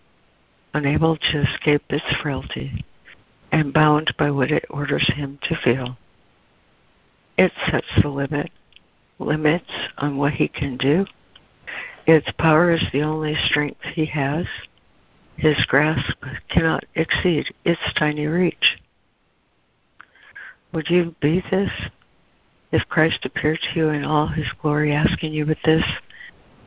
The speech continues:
"Choose once again if you would take your place among the saviors of the world,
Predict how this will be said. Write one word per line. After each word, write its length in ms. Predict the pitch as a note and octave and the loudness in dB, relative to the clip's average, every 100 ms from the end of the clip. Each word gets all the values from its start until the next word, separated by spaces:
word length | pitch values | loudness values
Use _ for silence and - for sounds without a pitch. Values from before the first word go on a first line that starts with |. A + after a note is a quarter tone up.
| - - | -20 2
"Choose 400 | - G3 F3 - | 2 4 0 -6
once 200 | E3+ E3 - | -10 -10 -12
again 360 | D3+ F3 F#3+ D3 | -6 -4 -4 -6
if 180 | D3+ | -6
you 140 | D#3 D#3+ | -2 0
would 140 | D3 | -2
take 240 | - D#3+ - | 0 0 0
your 60 | C3+ | -10
place 360 | - F3 D#3+ | 2 2 2
among 260 | - D#3 D#3 | -4 -4 -4
the 100 | D3 - | -6 2
saviors 440 | D#3 E3 D#3+ D3+ D3 | 2 4 0 -2 -4
of 80 | |
the 80 | D3 | -6
world, 400 | C#3+ E3 F#3 F3+ | -6 -4 -4 -8